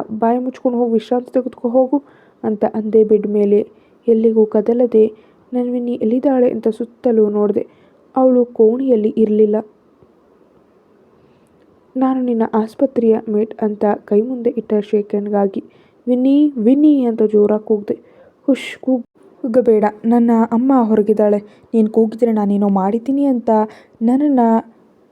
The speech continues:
ನುಚ್ಚು ನೂರು ಮಾಡ್ತಾಳೆ" ಅಂತ ಆತಂಕದಿಂದ ಹೇಳ್ದ. "ಗೌರವದಿಂದ ಹೋಗು" ಅಂತ ಕೋಪದಿಂದ ನೋಡ್ತಾ ಅಂದೆ.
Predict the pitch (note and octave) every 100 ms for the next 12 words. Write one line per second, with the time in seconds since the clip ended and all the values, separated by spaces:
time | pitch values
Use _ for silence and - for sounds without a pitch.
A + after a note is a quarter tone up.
0 | _ _ _ _ B3 C4 - C4 A#3+ A#3+
1 | A#3+ A3+ A#3 G#3+ G3+ A3 G3+ G3+ G#3+ G#3+
2 | B3+ B3+ A3+ A3 G#3+ A3 G3+ A3 - _
3 | _ _ G#3+ G#3+ A#3+ C4+ B3+ A3+ G#3 G3+
4 | A3 A3 A3 G3 - - _ _ _ _
5 | G#3 G3+ G#3 G#3 G#3 G3+ B3 A3+ G#3 G3+
6 | G3 G3 G#3 G3+ G3 G#3+ -